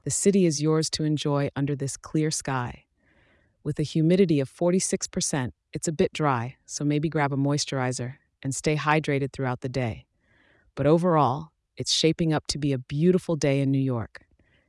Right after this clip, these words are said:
Thanks for tuning in, and remember, I'll be here for you tomorrow with another update. If you're enjoying this show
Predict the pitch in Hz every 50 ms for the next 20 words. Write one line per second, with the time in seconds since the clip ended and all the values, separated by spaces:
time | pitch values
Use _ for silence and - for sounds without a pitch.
0 | _ _ - 156 160 156 - - 170 - - - 180 175 170 170 170 175 185 208
1 | - - 165 170 165 165 170 170 165 151 123 - 71 - _ _ _ _ _ _
2 | _ _ - 135 143 143 180 196 185 190 202 196 - - 190 185 185 - - 170
3 | 156 147 143 143 143 147 160 160 - - 147 - 151 143 143 143 147 143 - 135
4 | - - - 120 107 - _ _ _ - _ _ _ _ _ _ _ _ _ _
5 | _ - - - - 151 151 147 147 139 156 156 160 175 180 185 180 180 - -
6 | - 170 175 196 226 254